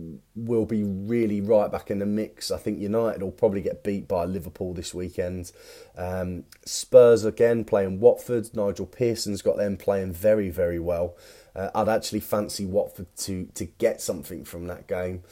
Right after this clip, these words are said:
Um, I think Wolves now maybe, uh,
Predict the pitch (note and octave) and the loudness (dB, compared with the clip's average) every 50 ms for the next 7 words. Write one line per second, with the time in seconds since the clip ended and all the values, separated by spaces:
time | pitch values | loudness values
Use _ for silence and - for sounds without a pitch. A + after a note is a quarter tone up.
0 | - - - - _ - - F#2 F#2 F#2+ F#2+ F#2+ F#2+ F#2+ F#2+ - _ _ _ - | -20 -20 -20 -20 _ -12 -10 -8 -6 -6 -6 -6 -6 -8 -8 -12 _ _ _ -20
1 | - - _ _ _ _ _ _ - - - - B2+ A#2+ A2+ A2 F#2+ G#2+ B2 C3+ | -20 -20 _ _ _ _ _ _ -10 -10 -6 -4 -4 -4 -4 -4 0 4 6 6
2 | C3+ C3 B2 A#2+ A2+ - A2+ B2 A#2+ A#2+ B2 B2 B2+ B2 A#2+ A#2 A#2 A#2+ A#2 G2+ | 6 6 4 0 -4 -4 -2 0 0 2 4 2 2 2 2 0 0 0 -2 -2
3 | A2+ A#2 A2+ A2 G#2+ G2 - G2 G#2 G2+ G2+ G2+ G2 - | -2 -2 -2 -2 -2 -2 -2 -4 -4 -2 -2 -2 -2 -4